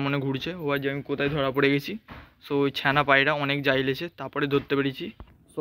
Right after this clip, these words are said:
বন্ধুরা এর চোখের check করুন, এর চোখে একটা তিল আছে, এই দেখুন ভাই এর চোখে একটা তিল আছে, ঠিক আছে। এই তিলটা ভাই জন্মগতই এর তিল, ভাই চোখে তিল থাকলে মানে কবুতর খারাপ নয়, কবুতর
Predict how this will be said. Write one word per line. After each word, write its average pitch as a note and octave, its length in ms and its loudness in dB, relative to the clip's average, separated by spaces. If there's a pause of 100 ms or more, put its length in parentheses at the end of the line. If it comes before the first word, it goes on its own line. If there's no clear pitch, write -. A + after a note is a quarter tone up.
বন্ধুরা D3+ 300 0
এর C#3+ 120 -2
চোখের C#3+ 260 -2
check D3 180 -6
করুন, D#3 160 -2 (100)
এর C#3+ 140 -10
চোখে C#3 240 -6
একটা - 180 -10 (200)
তিল C3+ 180 -4 (100)
আছে, F#3 180 -6 (640)
এই C3+ 120 0
দেখুন C#3 240 -2
ভাই D#3 120 2
এর D3 120 -4
চোখে C#3 200 -2
একটা C#3+ 140 -6 (160)
তিল C3 200 -4 (100)
আছে, D3 220 -2
ঠিক C#3+ 160 0
আছে। D3+ 160 -4 (680)
এই C3 60 -6 (100)
তিলটা C3+ 380 0
ভাই C#3+ 140 2 (140)
জন্মগতই C#3 680 0
এর C#3+ 80 0 (100)
তিল, D3+ 180 2 (560)
ভাই C#3 120 -2 (100)
চোখে D3 200 2 (100)
তিল D3 180 0
থাকলে D3 260 2
মানে D3 180 -2
কবুতর C#3+ 300 -2 (100)
খারাপ C#3+ 220 2 (100)
নয়, E3 160 -2 (380)
কবুতর C#3 260 -2